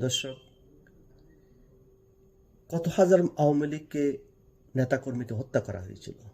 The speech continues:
আহসানুল্লাহ মাস্টার, যিনি একজন সজ্জন এবং সৎ মানুষ, যিনি মাস্টার হিসেবে এবং পরবর্তীতে আওয়ামী লীগের রাজনীতির সাথে জড়িত ছিলেন, তাকে কি নির্মমভাবে হত্যা করা হলো। এস এম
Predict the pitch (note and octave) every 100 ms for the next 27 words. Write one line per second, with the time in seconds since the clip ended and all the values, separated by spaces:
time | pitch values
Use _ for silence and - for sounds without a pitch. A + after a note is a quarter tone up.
0 | - - - B2 F3 E3+ E3+ D#3+ D3+ C3+
1 | B2 - G2+ - - - - - - -
2 | B2+ B2+ C3+ A#2+ A2+ C3 C3 - - -
3 | - - - G3 C3 D3+ D#3+ E3 G3+ -
4 | C3 C3 C3 - - C#3+ C#3 - A2 A#2+
5 | E3 E3+ - B2 A2+ A2 A2+ - - D3
6 | - C3+ C3+ C3 - - - - _ -
7 | _ - - - A#2 A2+ F3 F3+ D3 B2
8 | A#2+ G#2+ A2 G#2+ A2 A2+ G#2+ G#2 - A2+
9 | G#2 G2 F#2 - F#2+ - - _ _ -
10 | - A#2 B2+ C#3 A#2+ A#2 B2 C#3 B2 A#2
11 | - A2+ - E2+ E2+ - - _ _ _
12 | _ _ - _ _ - - - - -
13 | - D3+ F#3 G3 G3+